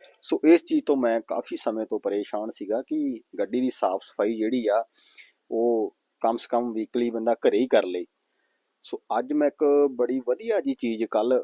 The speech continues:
ਪਰਚੇਜ਼ ਕੀਤੀ ਆ, ਤੁਹਾਡੇ ਨਾਲ ਇਹਦਾ ਮੈਂ ਐਕਸਪੀਰੀਅੰਸ ਸ਼ੇਅਰ ਕਰੂੰਗਾ,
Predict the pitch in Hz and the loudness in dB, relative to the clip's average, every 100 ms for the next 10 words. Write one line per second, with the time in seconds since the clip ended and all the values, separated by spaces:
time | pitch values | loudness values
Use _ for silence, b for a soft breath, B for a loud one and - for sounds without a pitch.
0 | - 117 113 117 113 113 104 - 123 120 | -2 -6 0 0 0 -6 -12 -4 0 2
1 | 127 113 104 107 110 110 117 110 - - | 0 -2 -2 -2 -2 -2 -2 -4 -8 -6
2 | 110 131 127 - 101 117 117 113 117 | -4 -4 -4 -2 -2 0 -2 -2 -2